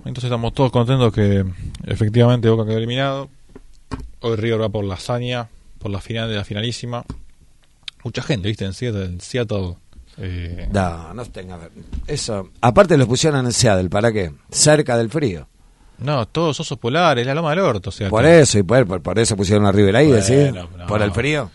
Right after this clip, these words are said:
Speaker 1: Yo digo que pese a las complicadas, eh, situaciones económicas, porque llegar allá, vos sabés que sale una
Speaker 2: Y pero
Speaker 1: millonada.
Speaker 2: si Boca después tuvo que ir a Nashville, que son catorce
Speaker 1: Sí,
Speaker 2: horas en
Speaker 1: llevaron
Speaker 2: auto.
Speaker 1: cinco gatos locos.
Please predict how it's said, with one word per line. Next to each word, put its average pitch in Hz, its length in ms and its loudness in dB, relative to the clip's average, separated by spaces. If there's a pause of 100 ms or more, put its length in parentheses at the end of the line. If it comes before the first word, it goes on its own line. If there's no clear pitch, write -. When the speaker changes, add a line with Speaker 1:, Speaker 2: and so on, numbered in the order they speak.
(160)
Speaker 1:
Yo 107 220 -6
digo 120 200 0
que 110 300 0
pese 98 500 -6
a 107 220 0
las 104 260 -4 (800)
complicadas, 101 1080 -4
eh, 95 140 -10
situaciones 98 640 -10
económicas, 101 500 -6
porque 90 300 -10
llegar 95 240 -8
allá, 113 320 -4
vos 87 180 -6
sabés 90 200 -10
que 98 80 -12
sale 92 160 -12
una 87 80 -12
Speaker 2:
Y 95 120 -10
pero 113 120 -8
Speaker 1:
millonada. 120 180 2
Speaker 2:
si 117 80 2
Boca 160 180 2
después 131 220 -2
tuvo 120 180 -4
que 101 60 -6
ir 107 100 -4
a 104 60 -2
Nashville, 117 500 -2
que 92 140 -6
son 95 400 -6
catorce 113 480 -4
Speaker 1:
Sí, 123 120 2
Speaker 2:
horas 113 140 0
en 110 60 0
Speaker 1:
llevaron 117 320 2
Speaker 2:
auto. 113 240 -4
Speaker 1:
cinco 113 240 -2
gatos 110 240 2
locos. 110 520 6